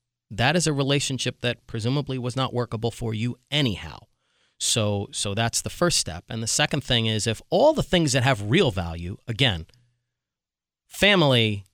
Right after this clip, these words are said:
and animals in my mind first, um, certainly, uh, you know, you know, financial assets second. But look, if somebody took the couch,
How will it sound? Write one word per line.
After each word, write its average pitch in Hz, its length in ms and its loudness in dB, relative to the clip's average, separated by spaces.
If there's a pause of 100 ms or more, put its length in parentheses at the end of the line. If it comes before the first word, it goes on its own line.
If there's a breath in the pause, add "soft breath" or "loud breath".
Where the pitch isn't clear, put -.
(300)
and 113 140 0
animals 127 440 4
in 110 100 4
my 151 160 4
mind 107 300 0
first, - 680 0 (420)
um, 98 460 -6
certainly, 110 840 -2
uh, 95 600 -8 (140)
you 107 120 -4
know, 101 200 -10 (400)
you 107 120 -8
know, 95 100 -4
financial 117 580 2
assets 104 480 0
second. 107 540 0
But 139 140 -2
look, 185 240 0
if 101 100 -8
somebody 175 260 0
took 160 200 -4
the - 80 -8
couch, - 520 -4